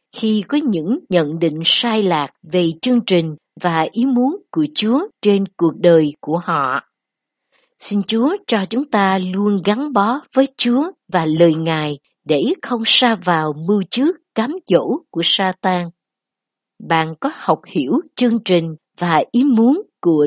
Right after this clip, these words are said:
Đức Chúa Trời trên đời sống của bạn không?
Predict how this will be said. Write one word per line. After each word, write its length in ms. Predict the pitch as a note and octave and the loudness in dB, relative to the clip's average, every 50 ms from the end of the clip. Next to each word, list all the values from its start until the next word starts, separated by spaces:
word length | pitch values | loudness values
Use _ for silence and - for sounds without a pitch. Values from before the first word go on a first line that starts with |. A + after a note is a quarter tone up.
| E3+ F3+ | 0 -2
Đức 80 | A3+ D4 - | -4 -6 0
Chúa 120 | - E4+ E4 - - | 0 0 0 0 0
Trời 380 | - F3+ E3 D#3+ D#3 D3+ D3+ - _ _ | 2 4 4 4 2 0 -4 -10 _ _
trên 420 | - G#3 G#3 G3+ F#3+ F#3+ F#3 - | 0 2 2 4 2 0 -4 0
đời 220 | - F3 E3+ E3 D#3 | 4 4 6 6 4
sống 380 | D3+ - - - G3 G#3 B3+ F4+ - _ _ _ | 2 0 0 0 0 -2 -2 -4 -6 _ _ _
của 140 | - D#3+ D#3+ D#3+ D#3+ | -2 -2 -2 0 0
bạn 300 | F3+ E3+ B2+ - C3 D3 - | 0 0 0 -4 -10 -16 -12
không? 360 | - - G3 F#3+ F3+ F3+ E3+ | -2 0 2 2 2 0 -6